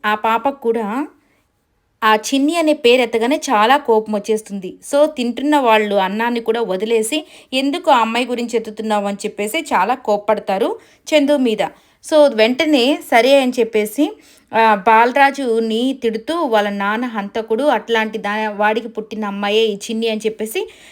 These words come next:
చాలా మాట్లాడుతుంటే పాపం కావేరి అటు తల్లి అని చెప్పుకోలేక చాలా బాధపడుతూ ఉంటుంది.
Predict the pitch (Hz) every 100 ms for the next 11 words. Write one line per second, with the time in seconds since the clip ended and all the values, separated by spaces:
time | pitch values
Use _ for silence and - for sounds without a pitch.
0 | - 339 330 339 294 254 262 277 262 220
1 | - 240 214 226 240 240 220 226 226 190
2 | 214 285 285 240 311 - _ - 226 226
3 | 240 220 220 285 311 285 233 220 - 240
4 | 208 294 302 240 196 254 226 202 202 226
5 | 214 196 269 294 220 202 185 165